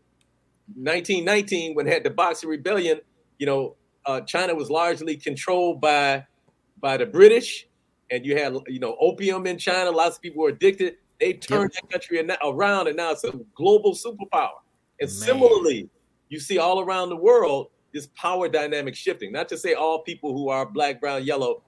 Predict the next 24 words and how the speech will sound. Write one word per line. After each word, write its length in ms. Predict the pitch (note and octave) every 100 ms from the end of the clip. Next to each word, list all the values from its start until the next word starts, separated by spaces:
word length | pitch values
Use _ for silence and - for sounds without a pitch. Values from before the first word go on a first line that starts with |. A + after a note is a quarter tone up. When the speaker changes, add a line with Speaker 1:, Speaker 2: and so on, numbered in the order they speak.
| _
Speaker 1:
agree 320 | B2+ - E3 B3
with 180 | G3+
each 180 | C#3 B2
other, 240 | C3 A2+ A2+ _ _ -
but 120 | C#3
the 100 | B2+
global 380 | A2+ E3+ C#3+ C3+
power 340 | - C3+ B2
dynamic 420 | A2+ A#2 A2+ G#2 G2+
is 100 | G#2
changing, 400 | D3+ D3 A#2+ A#2 -
and 160 | G3+ G3
the 60 | E3
power 280 | D#3+ D3
dynamic 460 | D3 D3+ D3+ D3+ -
in 100 | D3
the 80 | C#3+
United 280 | C#3 C3 B2+
States 260 | - C3+ -
is 100 | G#2
changing. 340 | - G2+ - _ _ _ _ -
Speaker 2:
Absolutely. 840 | A2+ A#2+ - F2 G2 F2 D2 D2+ - - _ _ _ _
What, 240 | - -
what, 200 | E3+ E3+